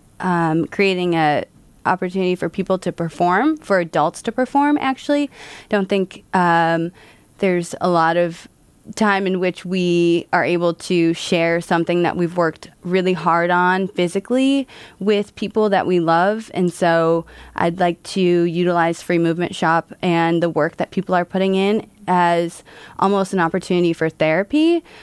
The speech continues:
We've talked, um, been working with one of my yoga instructors on creating a program, uh, to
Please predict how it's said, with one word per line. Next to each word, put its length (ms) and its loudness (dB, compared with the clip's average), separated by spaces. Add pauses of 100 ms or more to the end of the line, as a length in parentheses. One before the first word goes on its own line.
(280)
We've 380 -2
talked, 500 -2 (100)
um, 540 0 (760)
been 200 2
working 340 0
with 220 0
one 220 0
of 200 -2
my 380 0
yoga 500 0
instructors 800 -2
on 500 2
creating 460 0
a 60 0
program, 720 0 (440)
uh, 400 0 (220)
to 540 2